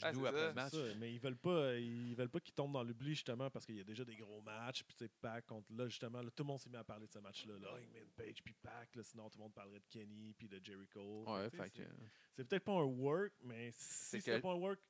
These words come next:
Speaker 3: ils l'ont utilisé comme un, par après, comme un, tu sais, ils l'ont bien
Speaker 1: Ouais.
Speaker 3: utilisé pour faire
Speaker 2: Parce que
Speaker 3: parler.
Speaker 2: ce match-là est
Speaker 1: Mais
Speaker 2: spécial.
Speaker 1: faut
Speaker 2: C'est
Speaker 1: qu'on
Speaker 2: un single match, comme le match de Omega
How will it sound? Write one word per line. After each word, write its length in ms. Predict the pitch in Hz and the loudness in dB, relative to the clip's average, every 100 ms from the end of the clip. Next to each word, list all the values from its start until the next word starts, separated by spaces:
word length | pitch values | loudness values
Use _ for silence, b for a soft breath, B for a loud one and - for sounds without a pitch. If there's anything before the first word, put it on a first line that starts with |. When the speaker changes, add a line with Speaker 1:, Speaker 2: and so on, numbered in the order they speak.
| - | -8
Speaker 3:
ils 100 | 139 | -4
l'ont 220 | 131 135 143 143 | -2 -2 -2 -2
utilisé 680 | 139 - 143 127 123 147 143 | -4 -4 -8 -8 -8 -8 -6
comme 220 | - 143 | -4 -2
un, 320 | 131 120 117 113 - | -2 -4 -6 -10 -10
par 140 | 123 | -10
après, 240 | 113 - 127 | -10 -12 -8
comme 180 | 143 123 | -6 -6
un, 120 | 113 | -6
tu 80 | 107 | -6
sais, 60 | 139 | -6
ils 40 | |
l'ont 140 | 123 110 | -6 -4
bien 200 | 139 139 | -2 0
Speaker 1:
Ouais. 60 | 120 | 0
Speaker 3:
utilisé 320 | 117 123 135 | -2 -4 -6
pour 140 | 127 117 | -6 -8
faire 160 | 120 | -6
Speaker 2:
Parce 180 | - 117 | 0 0
que 40 | 107 | 0
Speaker 3:
parler. 140 | 107 | 2
Speaker 2:
ce 60 | 127 | 4
match-là 260 | 127 165 | 4 6
est 120 | 151 - | 4 6
Speaker 1:
Mais 120 | 127 | 4
Speaker 2:
spécial. 400 | 120 127 131 135 | 6 8 8 10
Speaker 1:
faut 120 | 185 | 10
Speaker 2:
C'est 80 | 160 | 10
Speaker 1:
qu'on 60 | 117 | 8
Speaker 2:
un 20 | |
single 400 | 143 131 131 117 | 6 8 10 10
match, 420 | 117 139 156 - | 6 6 4 0
comme 380 | - 113 117 107 | 2 4 2 -4
le 100 | 107 | -2
match 280 | 104 107 110 | 2 2 0
de 220 | 107 98 90 | 0 0 0
Omega 600 | 107 104 101 107 101 | -4 -4 -4 -2 -2